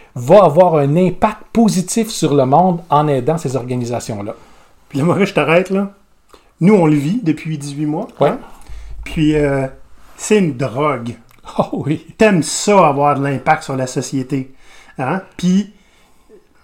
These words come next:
Speaker 2: tu te sens pas sale à faire de l'argent avec ça. Bien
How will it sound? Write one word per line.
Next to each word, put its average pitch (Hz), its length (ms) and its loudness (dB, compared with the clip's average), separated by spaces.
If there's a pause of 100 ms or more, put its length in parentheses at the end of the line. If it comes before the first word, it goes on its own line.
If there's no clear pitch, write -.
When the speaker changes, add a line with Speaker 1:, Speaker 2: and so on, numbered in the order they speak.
(340)
Speaker 2:
tu 190 120 -12
te - 60 -12
sens 269 300 2
pas 262 160 4
sale 262 400 4
à 175 60 4
faire 175 220 2
de 156 40 -2
l'argent 139 300 0
avec 139 240 0
ça. 143 220 -4 (200)
Bien 139 180 2